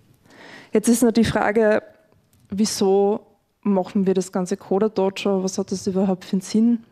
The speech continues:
Was hat das jetzt für einen Effekt auf die Welt, auf unsere Wirtschaft?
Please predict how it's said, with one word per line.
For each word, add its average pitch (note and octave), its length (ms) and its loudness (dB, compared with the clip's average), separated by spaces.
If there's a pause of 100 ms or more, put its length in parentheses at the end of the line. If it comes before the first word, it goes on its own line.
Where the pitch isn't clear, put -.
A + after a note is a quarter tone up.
(140)
Was F#3+ 220 -4
hat G3 180 -4
das F#3 180 -4
jetzt - 380 -2 (640)
für - 160 -2
einen - 100 -6
Effekt - 540 -2 (300)
auf G3+ 160 -2
die F#3 160 -2
Welt, G3+ 260 2
auf G#3 140 -2
unsere F#3+ 240 -2
Wirtschaft? A3+ 500 0